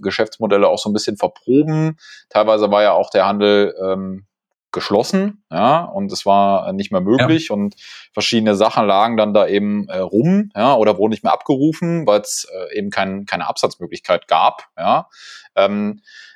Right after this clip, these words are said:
Speaker 1: ähm, dass das sozusagen da genutzt wurde. Ich glaube, die Beweggründe in den letzten achtzehn Monaten waren sehr unterschiedlich zu sonstigen Beweggründen, was das ganze Thema aber
Speaker 2: Richtig.
Speaker 1: auch noch mal ein bisschen geboostet hat.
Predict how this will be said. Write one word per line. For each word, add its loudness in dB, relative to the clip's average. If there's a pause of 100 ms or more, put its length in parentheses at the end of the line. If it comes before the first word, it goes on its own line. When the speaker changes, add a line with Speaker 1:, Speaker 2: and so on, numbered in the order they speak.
(100)
Speaker 1:
ähm, 2
dass 0
das 0
sozusagen -2
da 2
genutzt -4
wurde. 4
Ich -2
glaube, 0
die 0
Beweggründe 0
in 2
den 0
letzten -4 (160)
achtzehn -2
Monaten 0
waren 2
sehr 4
unterschiedlich -4
zu -2
sonstigen -2
Beweggründen, -2
was 2
das -6
ganze -2
Thema 2
aber 4
Speaker 2:
Richtig. 2
Speaker 1:
auch -2
noch -4
mal 4
ein -2
bisschen -2
geboostet -8
hat. -2